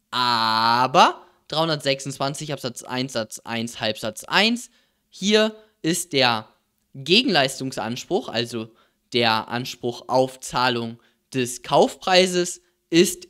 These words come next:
erloschen.“ Okay, dritter Fall. Und das ist der Anspruch durchsetzbar. Und hier sind die Einreden zu prüfen.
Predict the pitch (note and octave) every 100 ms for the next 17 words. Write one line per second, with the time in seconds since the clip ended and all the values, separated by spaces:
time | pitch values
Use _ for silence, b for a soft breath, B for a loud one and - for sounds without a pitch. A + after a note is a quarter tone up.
0 | - G3+ F3+ B2+ - - _ _ _ _
1 | B2+ D3 D3 F#2+ - b b b b b
2 | b F#3+ - G#3+ G3 C#3+ G#2 - _ _
3 | _ - D3+ D3+ F#3+ - B3 G#3+ F#3 G#3+
4 | - A3+ - C4+ D#4+ G3+ F3 - - A2
5 | - _ - F#3 F#3 - G#3+ C4+ E4+ _
6 | - D#3+ G3+ B3+ - - G3 B3 - -
7 | G3+ D4 D#4+ E3+ B2+ A2+ F2+ - - -
8 | F3 - D#3 A#2+ - -